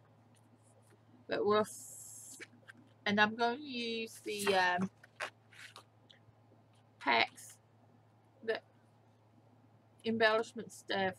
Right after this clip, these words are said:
that came with the, my pad, the paper pad. And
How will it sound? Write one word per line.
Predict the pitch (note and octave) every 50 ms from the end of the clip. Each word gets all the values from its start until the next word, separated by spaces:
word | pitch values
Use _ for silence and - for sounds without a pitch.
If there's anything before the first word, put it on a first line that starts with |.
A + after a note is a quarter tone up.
| -
that | - - - -
came | A3 G3+ G3+ G3+ G3+
with | G3 G3+ -
the, | - - F#3+ F3 F3 F3 F3 F#3 - - _ - - - - - - _ _ _ _ _ _ _ _ _ _ _ _ _ - _ _ - - _ _ _ _ - - - - - - - _ -
my | - D4
pad, | D4+ - D#4+ D#4 C4+ D#3+ D3 D#3 F#3 G3 - - _ - _ _ - _ _ _ - - - - - _
the | G#3 G#3 F#3+ F3 E3+ E3+ F3 F3+ - _ _ - - _ _ _ _ _ _ _ _ -
paper | A#3 G#3 G3 - G3
pad. | - - F#3+ D#3+ D#3+ D3+ D#3 F3 - - - - - - - - - - - _ _ _ - - - _ _ _ _ _ _ _ - _ - - - - _ _ _ _ _ - - - - - _ -
And | - G3+ G3+ G3 G3 F#3+ F#3